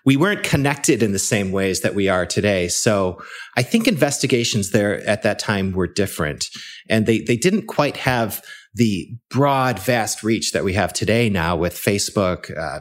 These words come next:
you know, TikTok, Instagram, all these, these social media platforms where if the police department wants to put out,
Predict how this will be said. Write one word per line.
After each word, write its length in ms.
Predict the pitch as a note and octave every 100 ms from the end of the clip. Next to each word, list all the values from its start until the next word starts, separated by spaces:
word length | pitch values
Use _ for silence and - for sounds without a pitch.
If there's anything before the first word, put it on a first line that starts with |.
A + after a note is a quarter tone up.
| -
you 100 | G2+
know, 80 | F2+ -
TikTok, 680 | A2+ - - F#2 F2+ - - - - - A#2
Instagram, 560 | A#2 - G2+ F#2+ F2+
all 100 | G2+
these, 240 | G#2+ G2 -
these 180 | A2+ -
social 300 | C3+ - A2+
media 260 | A#2 G#2
platforms 600 | - C3 C3+ - G2 F#2+
where 80 | A#2+
if 80 | -
the 80 | A2
police 260 | B2+ B2
department 460 | - A#2+ G#2 G#2 G2+
wants 320 | A#2+ C#3+ -
to 260 | C#3+ G2+ - - - -
put 180 | D3
out, 400 | C#3 C#3 A#2 G#2+